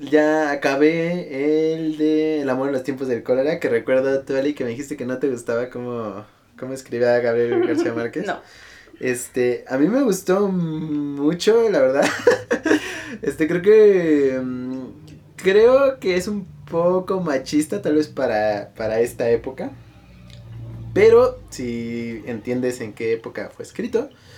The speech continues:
Speaker 1: este, y por ahí, este, has tenido amor, desamor y de todo un poco en la vida, creo que te puedes llegar a conectar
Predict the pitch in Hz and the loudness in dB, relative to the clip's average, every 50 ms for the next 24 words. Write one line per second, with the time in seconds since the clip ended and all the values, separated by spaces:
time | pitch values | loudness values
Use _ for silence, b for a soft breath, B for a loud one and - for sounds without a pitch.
0 | B B B B B B B - 127 - - 131 127 123 120 120 117 110 104 - | B B B B B B B -14 -14 -10 -6 -2 -2 0 0 -2 -2 -6 -8 -10
1 | 131 127 120 120 120 120 117 117 113 117 117 113 110 110 110 110 107 107 - 117 | -10 -8 -6 -6 -6 -6 -6 -8 -8 -10 -12 -12 -10 -10 -10 -10 -10 -8 -6 -4
2 | 113 113 117 120 123 123 123 127 120 - - - 113 110 110 - - 139 135 135 | -2 0 0 0 -2 -2 -2 -2 -4 -4 -4 -4 -4 -4 -4 -6 -8 -8 -6 -4
3 | 127 127 123 117 107 120 120 123 123 131 127 127 131 113 - 113 107 120 120 123 | -2 -2 -2 -2 -4 -4 -4 -2 0 0 0 0 -2 -4 -4 -4 -6 -4 -4 -4
4 | 123 120 110 - 123 123 131 123 120 131 120 - 135 123 113 104 107 117 117 131 | -4 -4 -6 -4 -4 -6 -6 -6 -6 -6 -6 -6 -6 -8 -6 -6 -4 -4 -4 -4
5 | 170 - - 127 123 123 151 151 - 123 - - 123 123 123 123 123 123 120 113 | -4 -6 -6 -6 -6 -4 -4 -4 -4 -6 -6 -4 -4 -2 -2 0 -2 -2 -2 -4
6 | 107 - - - - - 127 117 117 117 131 131 - 123 113 107 101 - - 113 | -4 -8 -14 -18 -12 -8 -6 -4 -2 -2 -2 -4 -4 -8 -10 -10 -12 -10 -8 -6
7 | 110 113 110 | -4 -4 -6